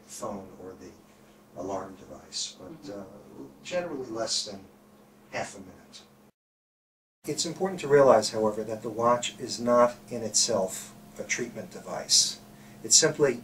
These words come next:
Speaker 1: a notification device. Now, it's possible in the future that notification might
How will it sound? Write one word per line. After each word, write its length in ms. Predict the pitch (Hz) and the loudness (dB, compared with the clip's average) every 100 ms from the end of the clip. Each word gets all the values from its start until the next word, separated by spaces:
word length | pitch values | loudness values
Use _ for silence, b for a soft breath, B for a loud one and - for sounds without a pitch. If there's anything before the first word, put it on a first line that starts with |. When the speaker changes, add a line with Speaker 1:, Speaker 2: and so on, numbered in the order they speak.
| - | -10
Speaker 1:
a 60 | 120 | -2
notification 800 | 120 120 107 - 117 107 - 95 - - - - - | 0 0 -2 -8 -4 0 0 -2 -16 -20 -20 -20 -6
device. 600 | 113 98 90 - - 120 | -4 -2 -4 0 0 0
Now, 320 | 110 104 101 B B B - | -6 -6 -8 B B B -8
it's 140 | 101 | -6
possible 720 | - - 120 - 117 123 123 - - | -4 0 2 2 -2 -6 -6 -12 -14
in 100 | 110 | -12
the 60 | 101 | -12
future 440 | - 123 120 147 131 | -8 -6 0 0 0
that 160 | 110 | -4
notification 760 | 107 107 104 104 107 - 110 107 | -6 -8 -8 -8 -4 -4 -4 -6
might 220 | 101 92 | -6 -8